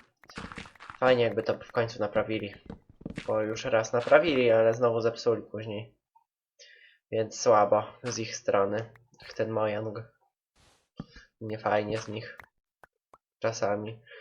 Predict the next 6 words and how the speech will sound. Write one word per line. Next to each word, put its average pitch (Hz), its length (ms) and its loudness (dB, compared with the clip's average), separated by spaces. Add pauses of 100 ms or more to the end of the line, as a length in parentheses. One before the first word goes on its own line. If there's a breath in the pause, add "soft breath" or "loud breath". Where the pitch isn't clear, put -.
(540 loud breath)
Dobrze, - 380 -10
dircik. - 840 -10 (380 loud breath)
Tutaj. 104 640 -6 (2500)
Cyk. 101 760 -6 (1600)
O, 101 600 0
pięknie. 104 760 -2